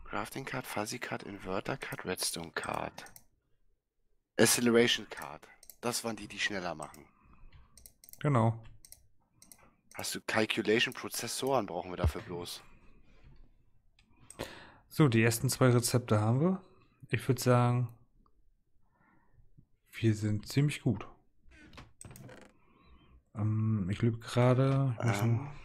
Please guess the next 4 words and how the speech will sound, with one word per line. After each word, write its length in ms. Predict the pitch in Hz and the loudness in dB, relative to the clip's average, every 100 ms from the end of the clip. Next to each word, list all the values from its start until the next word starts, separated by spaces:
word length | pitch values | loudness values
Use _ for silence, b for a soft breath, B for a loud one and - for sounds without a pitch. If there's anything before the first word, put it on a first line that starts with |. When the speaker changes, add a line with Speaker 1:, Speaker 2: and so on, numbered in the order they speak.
| B B B - B B B B B B - | B B B -18 B B B B B B -6
Speaker 2:
muss 160 | 123 123 | 0 4
noch 160 | 110 | 4
was 260 | 101 98 - | 2 0 -4
gucken. 640 | - 123 175 196 196 165 | -4 2 6 8 6 4